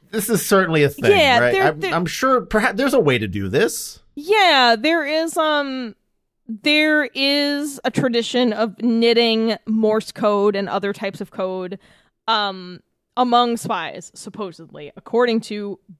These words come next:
Speaker 2: brief internet articles I read. So this is a real thing, but, like, the amount of information that Maggie was supposed to be conveying via Morse code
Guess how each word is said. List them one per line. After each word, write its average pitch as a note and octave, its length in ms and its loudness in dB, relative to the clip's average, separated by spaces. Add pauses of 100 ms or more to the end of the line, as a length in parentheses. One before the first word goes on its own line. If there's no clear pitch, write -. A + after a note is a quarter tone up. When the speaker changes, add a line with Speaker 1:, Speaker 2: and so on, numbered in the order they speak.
Speaker 2:
brief G3+ 360 -10
internet D#3 340 -12
articles D#3 460 -14
I F3 140 -10
read. B3 320 0 (520)
So - 140 -10
this C#4+ 160 -2
is D#4+ 180 -2
a E4+ 80 4
real C4+ 380 2
thing, F3 640 -4 (320)
but, C#4 260 2
like, C4+ 440 -2 (420)
the D4+ 200 2
amount E4 300 4
of G#4 80 0
information D#4 640 -2
that B3+ 180 0
Maggie A3 560 0
was A#3+ 260 4
supposed G#3+ 520 -2
to A#3 40 -4
be B3 120 -2
conveying G#3+ 640 0
via A3 220 2
Morse F3 460 -2
code A3 520 0